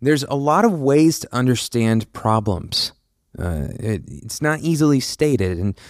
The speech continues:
uh, there's a lot of kind of famous quotes about this that a well-described problem is halfway solved. That's been attributed to pretty much everybody under the sun.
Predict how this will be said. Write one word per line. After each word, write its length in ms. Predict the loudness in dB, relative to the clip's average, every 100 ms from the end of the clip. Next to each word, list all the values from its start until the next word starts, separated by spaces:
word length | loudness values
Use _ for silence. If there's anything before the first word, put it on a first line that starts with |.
| -20 _ _ _
uh, 160 | -2 0
there's 280 | 2 0 -2
a 60 | -4
lot 320 | 0 2 0
of 200 | -2 -10 _ _ _
kind 100 | -6
of 80 | -4
famous 480 | -2 -2 0 0 -2
quotes 400 | -2 0 2 0
about 300 | -4 -4 -4
this 280 | -2 -2 -2
that 160 | -2 0
a 240 | 0 -2
well-described 1160 | -4 0 2 2 0 -4 -6 -4 -2 -2 -2 -4
problem 580 | -6 -2 0 2 2 4
is 280 | 2 2 -2 -10 -20 _ _
halfway 400 | -6 -4 -2 -2
solved. 600 | -2 -2 0 0 -2 -4
That's 240 | -6 -4
been 180 | -2 -2
attributed 540 | 0 -2 0 0 -2 0
to 380 | 0 0 -2 -8 _ _
pretty 180 | -4 0
much 180 | 0 0
everybody 480 | 2 2 2 0 0
under 200 | 0 -2
the 120 | -6
sun. 440 | -2 0 0 0